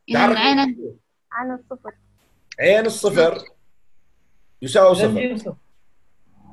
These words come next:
Speaker 2: يعني عين الصفر يساوي صفر. يعني ما تحط مكان نون صفر،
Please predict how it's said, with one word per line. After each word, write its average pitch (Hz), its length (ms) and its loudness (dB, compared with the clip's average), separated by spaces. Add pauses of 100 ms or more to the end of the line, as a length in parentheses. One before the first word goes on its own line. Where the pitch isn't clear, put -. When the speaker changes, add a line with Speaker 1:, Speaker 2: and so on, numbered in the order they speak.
(260)
Speaker 2:
يعني 127 280 -8
عين 196 220 0
الصفر 190 300 -2
يساوي 202 300 4
صفر. 117 280 -2
يعني 156 240 -4
ما 175 80 -4
تحط - 500 -6 (120)
مكان 156 680 -2
نون 226 240 -4
صفر، 196 480 0